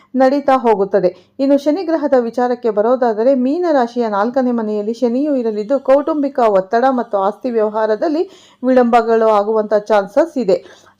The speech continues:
ಶನಿಯ ಈ ಸಂಚಾರದಿಂದ ಆಗಲಿದೆ. ಇನ್ನು ಒಟ್ಟಾರೆಯಾಗಿ ಫೆಬ್ರವರಿ ತಿಂಗಳಲ್ಲಿ ವೃತ್ತಿ ಮತ್ತು ವ್ಯವಹಾರದಲ್ಲಿ ಮೊದಲನೇದಾಗಿ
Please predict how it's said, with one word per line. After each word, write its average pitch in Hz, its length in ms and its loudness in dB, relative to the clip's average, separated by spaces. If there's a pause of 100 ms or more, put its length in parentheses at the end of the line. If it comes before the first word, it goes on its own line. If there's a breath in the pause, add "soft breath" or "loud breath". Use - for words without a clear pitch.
ಶನಿಯ 349 440 0
ಈ - 20 2
ಸಂಚಾರದಿಂದ 247 760 0
ಆಗಲಿದೆ. 214 400 0
ಇನ್ನು 262 440 -2
ಒಟ್ಟಾರೆಯಾಗಿ 269 720 2
ಫೆಬ್ರವರಿ 220 520 0
ತಿಂಗಳಲ್ಲಿ 233 560 -2
ವೃತ್ತಿ 254 260 -6
ಮತ್ತು 277 260 -2
ವ್ಯವಹಾರದಲ್ಲಿ 226 680 -2
ಮೊದಲನೇದಾಗಿ 226 1200 -4